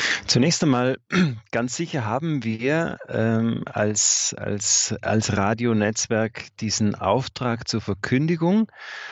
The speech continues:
Äh, das ist eben Teil des Wesens eines Radios. Man kann fast kein Radio machen, ohne etwas, äh, zu bringen, etwas zu verkünden, ja,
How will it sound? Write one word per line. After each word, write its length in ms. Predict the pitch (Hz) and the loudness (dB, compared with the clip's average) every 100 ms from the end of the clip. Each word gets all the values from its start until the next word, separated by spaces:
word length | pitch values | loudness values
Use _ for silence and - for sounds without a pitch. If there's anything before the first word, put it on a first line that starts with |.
| - - | -16 -18
Äh, 240 | - 104 104 | 0 2 2
das 300 | 117 110 - | 0 0 -2
ist 640 | - 123 - - - - - | -2 -2 0 0 -2 -4 -8
eben 360 | - 120 117 107 | -4 0 0 0
Teil 300 | 98 98 135 | 0 0 2
des 300 | 123 - 92 | 0 -4 0
Wesens 340 | 127 151 127 | 2 2 0
eines 300 | 98 90 85 | 0 -4 -4
Radios. 380 | 85 82 - 92 | -4 -4 -4 -6
Man 120 | - | -6
kann 220 | - 113 107 | 0 0 2
fast 220 | 117 - | -2 0
kein 180 | 117 110 | 0 2
Radio 300 | 92 107 127 | 2 0 0
machen, 280 | 117 120 | 0 -2
ohne 260 | 110 123 123 | -2 0 2
etwas, 540 | 117 104 101 - - | 0 -2 -2 -2 -4
äh, 300 | - 107 92 | -6 -4 -4
zu 200 | 92 117 | -2 -4
bringen, 460 | 107 113 139 139 101 | -2 0 2 2 2
etwas 540 | 95 - 92 - - | -2 -4 -2 -2 -4
zu 140 | - 104 | -6 -6
verkünden, 640 | 104 - 170 175 - 82 | -6 0 2 2 -2 -4
ja, 180 | 87 107 | -2 -2